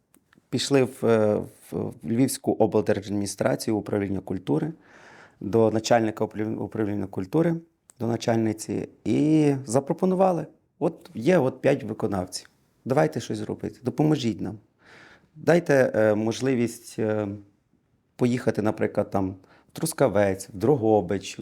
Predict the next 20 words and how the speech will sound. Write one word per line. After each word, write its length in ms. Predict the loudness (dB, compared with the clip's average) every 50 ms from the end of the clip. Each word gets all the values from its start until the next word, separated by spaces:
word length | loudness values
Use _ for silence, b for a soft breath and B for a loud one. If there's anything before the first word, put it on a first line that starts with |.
| -4
тобто 400 | -4 -4 -4 0 0 2 2 2 0
по 200 | -2 2 2 2
відділах 460 | 2 2 0 0 0 0 0 -2 -2
культури 540 | -2 -4 -2 0 2 4 4 4 4 2 0 -2 -6 0
дайте 320 | 2 2 2 2 0 -2
клич, 320 | -2 0 0 0 0 -2
що 160 | -4 -4 -2 0
є 100 | 0 0
такі 240 | 0 -4 -2 2
артисти, 540 | 2 2 2 2 0 0 0 0 -2 -4 -6
які 200 | -6 -4 -4 -4
готові 420 | -2 -2 -2 -2 0 0 0 0 -2
їхати 480 | -2 0 -2 -2 -2 -2 -4 -4 -2
і 80 | -2 -2
збирати 380 | -2 0 2 2 2 2 0
гроші 320 | -2 0 -2 -2 -4 -6 -8
на 100 | -6 -8
Збройні 340 | -6 -4 -4 -2 -2 -2 -4
Сили 240 | -4 -4 -4 -4
України». 380 | -4 -6 -8 -8 -8 -8 -10